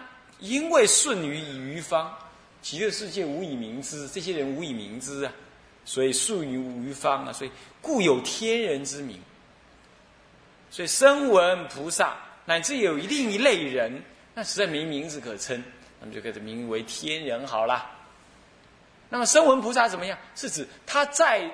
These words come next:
还没往生之前就是声闻菩萨，懂吗？要不就声闻人，要不就菩萨人。那有一类人是凡夫，他也没出家，也不需要什么声闻法、菩萨法，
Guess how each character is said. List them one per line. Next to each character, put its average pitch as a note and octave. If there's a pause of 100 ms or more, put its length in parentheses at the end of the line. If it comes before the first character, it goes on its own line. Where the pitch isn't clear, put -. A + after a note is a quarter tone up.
(260)
还 G#3
没 D4
往 D#3
生 F#3+
之 F#3
前 D3+
就 E3+
是 D3+
声 C#3+
闻 B2
菩 A2+
萨， A2+ (800)
懂 C3
吗？ D3 (320)
要 G#3
不 E3+
就 F3
声 F3
闻 C#3+
人， B2+
要 C#3+
不 B2+
就 -
菩 A#2
萨 A2
人。 G#2+ (540)
那 -
有 A3+
一 B3
类 E4+
人 G3
是 C#4+
凡 F#3+
夫， A#3 (680)
他 B3+
也 A3+
没 G#3+
出 B3+
家， B3
也 G#3
不 G#3
需 A3
要 G#3+
什 G#3
么 A3
声 A#3
闻 A3
法、 D#3+
菩 E3
萨 G3
法， A#2+